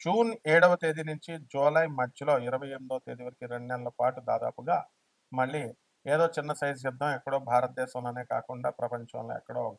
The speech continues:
చోట జరగడానికి అవకాశాలు ఉంటాయి. అయితే కేవలం ఏమంటే అక్కడ యుద్ధాలండి,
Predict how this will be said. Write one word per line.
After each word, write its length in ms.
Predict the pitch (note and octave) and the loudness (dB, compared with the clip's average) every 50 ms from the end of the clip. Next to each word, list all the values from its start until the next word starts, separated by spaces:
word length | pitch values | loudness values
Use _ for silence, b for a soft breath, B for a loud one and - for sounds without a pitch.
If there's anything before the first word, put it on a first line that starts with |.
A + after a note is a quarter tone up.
| _ - | _ -8
చోట 140 | A#2+ A#2+ - | -8 -8 -8
జరగడానికి 580 | A#2+ A#2 A2 A2 A2 G#2+ A2 A2 G#2+ A2 - A2+ | -6 -6 -6 -6 -6 -6 -6 -8 -6 -6 -4 -6
అవకాశాలు 420 | G2 - - G2 - - - F2+ | -4 -4 -8 -10 -10 -10 -14 -14
ఉంటాయి. 240 | F2+ F#2+ - _ _ _ _ _ _ _ _ _ _ - | -16 -18 -20 _ _ _ _ _ _ _ _ _ _ -2
అయితే 180 | F3+ G3 A3 | 0 0 0
కేవలం 560 | G#3 G#3 - F3 F3 F#3 F#3+ G3+ G#3 G#3 G3+ G3 | -2 4 10 12 12 12 12 12 10 6 6 4
ఏమంటే 280 | F#3+ F#3 F#3 F#3 F#3 F#3 | 2 0 0 2 4 4
అక్కడ 260 | F3+ E3 - - D#3+ | 4 4 4 2 0
యుద్ధాలండి, 800 | D#3+ D#3 D3+ - - C#3 D3+ D#3+ D#3 D3+ C#3+ D3 C#3+ D3+ D3+ C#3+ | 0 0 0 -2 2 4 4 4 4 2 -4 -8 -8 -10 -10 -10